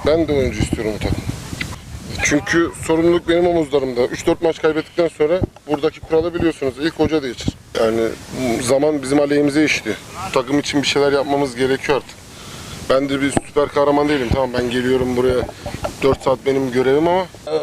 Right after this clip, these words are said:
geçen hafta takımımı on altı oyuncuyla hazırladım. Gerçekten benim için de zor. Zaman gittikçe daralıyor. Önümüzde bir Trabzonspor maçı var.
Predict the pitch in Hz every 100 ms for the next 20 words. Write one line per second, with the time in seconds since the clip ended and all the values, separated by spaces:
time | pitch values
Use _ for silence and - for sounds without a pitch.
0 | 151 143 139 165 175 156 170 170 175 180
1 | 180 175 175 - 185 190 180 190 165 123
2 | 123 120 113 113 143 - - 160 147 156
3 | 165 - 170 151 165 151 113 117 135 147
4 | 143 - 135 165 143 147 165 151 - -
5 | 254 - 143 147 147 160 156 156 151 156
6 | - 170 160 156 - 160